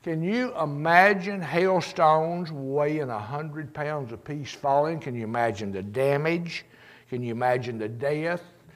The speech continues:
Yes, it is gonna be a terrible time, but that's what the Bible tells us. It tells us it's gonna be a time of trouble that the earth has never seen before or will never see again. So the,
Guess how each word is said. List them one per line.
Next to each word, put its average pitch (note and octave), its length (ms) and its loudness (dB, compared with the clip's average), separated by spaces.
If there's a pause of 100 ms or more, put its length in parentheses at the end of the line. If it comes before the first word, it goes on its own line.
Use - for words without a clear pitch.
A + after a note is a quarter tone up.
(260)
Yes, G3 320 2
it E3+ 160 4
is G#3 240 4
gonna G3+ 240 4
be F3+ 300 6
a A#2+ 100 2
terrible F3+ 480 2
time, F#3 460 6
but A#2 100 -6
that's C3 240 0
what C#3+ 200 0
the B2+ 80 -8
Bible C3+ 420 4
tells F3+ 400 0
us. B2+ 140 -4
It A2+ 160 -6
tells C3 240 -4
us A#2+ 120 -6
it's B2 120 -12
gonna C3+ 180 -8
be C#3 100 -2
a B2 60 -2
time E3 540 0 (500)
of A#2+ 160 -8
trouble F#3+ 380 2
that C#3 180 -2
the - 80 -10
earth D#3 280 -2
has A#2 160 -6
never D#3 320 -4
seen F3+ 360 -6
before E3+ 460 -4
or C3 140 -2
will B2 180 -6
never C#3 300 -4
see D#3 260 -4
again. D3+ 580 -8 (500)
So G#2 720 0 (360)
the, B2 120 -4